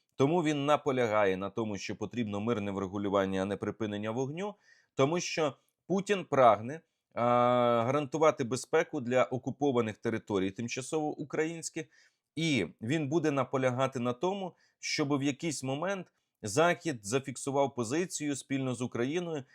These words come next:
що ми не будемо деокуповувати ці території військовим шляхом. Тому що Путін реально боїться, що ми це можемо зробити. А чому ні, до речі? Якщо не зараз, то там в певній часовій перспективі та рамках я би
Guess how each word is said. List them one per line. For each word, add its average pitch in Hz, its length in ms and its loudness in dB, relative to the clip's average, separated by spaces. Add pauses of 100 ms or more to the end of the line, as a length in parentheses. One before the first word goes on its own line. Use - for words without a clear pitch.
(160)
що - 220 -2
ми 156 160 2
не 143 200 0
будемо 127 520 0 (280)
деокуповувати 131 960 2
ці 139 180 -2
території 143 640 0
військовим 123 500 -2
шляхом. 117 520 -6 (280)
Тому 147 220 2
що 147 240 -2
Путін 185 360 -2
реально 156 420 6
боїться, 127 640 -2 (300)
що - 220 0
ми 156 140 0
це - 120 -2
можемо 131 360 0
зробити. 110 460 0
А 104 100 6
чому 113 300 -2
ні, 92 180 -6
до 90 140 -4
речі? 107 320 -8 (360)
Якщо 135 380 0
не 131 120 0
зараз, 135 380 0
то 113 220 -4
там 98 380 -2 (840)
в 95 100 -16
певній 139 400 6
часовій 131 420 0
перспективі 120 640 0
та 107 160 4
рамках 143 460 4
я 120 160 6
би 113 280 2